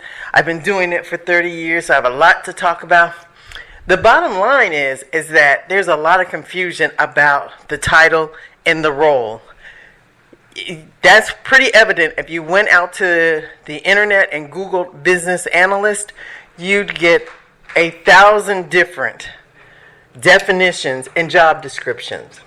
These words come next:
And that's okay. I'm completely okay with that. But today's talk, I'll help you kind of navigate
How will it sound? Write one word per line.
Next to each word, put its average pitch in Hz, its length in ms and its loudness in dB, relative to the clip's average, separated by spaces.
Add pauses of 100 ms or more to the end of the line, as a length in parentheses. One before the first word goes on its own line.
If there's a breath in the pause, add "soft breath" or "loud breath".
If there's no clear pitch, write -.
(1200)
And 220 320 2 (340)
that's 190 240 4
okay. 202 440 2 (520 loud breath)
I'm 143 80 -8
completely 226 640 0
okay 208 320 2
with 139 180 -8
that. 110 240 -2 (540 loud breath)
But 180 480 4 (880)
today's 226 560 2
talk, 208 380 4
I'll 175 100 4
help 226 320 -2
you 214 60 -12
kind 190 240 2
of 160 80 -6
navigate 156 760 0